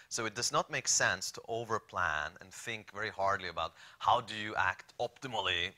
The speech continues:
given these assumptions about what the world looks like. That may make sense if you're designing controllers for an industrial robot at a manufacturing plant where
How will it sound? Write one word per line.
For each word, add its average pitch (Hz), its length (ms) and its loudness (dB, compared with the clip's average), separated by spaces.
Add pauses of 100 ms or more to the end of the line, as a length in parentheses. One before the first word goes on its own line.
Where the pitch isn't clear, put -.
(220)
given 104 280 -2
these 92 220 0
assumptions 87 500 0
about 82 220 -4 (360)
what 85 100 -8
the 85 60 -14
world 80 240 -6
looks 76 240 -8
like. - 80 -10 (320)
That 165 260 4
may 190 140 -2
make 151 240 0
sense 107 440 4
if - 180 -12
you're 95 100 -2
designing 101 600 2
controllers 101 580 -4
for 90 140 -12
an 87 60 -10
industrial 98 540 0
robot 82 440 -4 (480)
at 85 80 -10
a - 20 -10
manufacturing 82 640 -2
plant 73 320 -6
where 76 240 -6